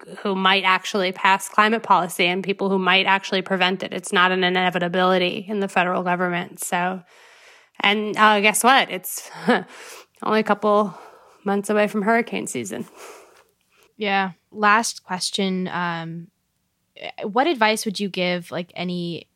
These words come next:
Speaker 2: reporters or editors or journalists that are thinking about setting out and, and doing, like, a Substack?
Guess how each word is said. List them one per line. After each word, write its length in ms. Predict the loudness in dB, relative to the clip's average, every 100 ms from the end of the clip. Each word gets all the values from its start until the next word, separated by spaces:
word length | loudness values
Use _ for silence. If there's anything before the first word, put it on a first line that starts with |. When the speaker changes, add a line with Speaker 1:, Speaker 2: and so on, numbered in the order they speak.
| _
Speaker 2:
reporters 680 | -14 -10 -4 -2 0 -2 -4
or 100 | -8
editors 600 | -6 -4 -4 -6 -6 -6
or 160 | -8 -14 -12
journalists 600 | -8 -6 -4 -6 -8 -10
that 140 | -8
are 280 | -6 -8 -10 -14 -20 _ _
thinking 360 | -2 0 2 0
about 440 | 0 0 -2 -6
setting 300 | -8 -8 -6
out 180 | -6 -8
and, 280 | -10 -12 -12 -10
and 180 | -10
doing, 380 | -8 -10 -10 -14 -14
like, 140 | -14
a 40 |
Substack? 640 | -14 -14 -12 -12 -12 -14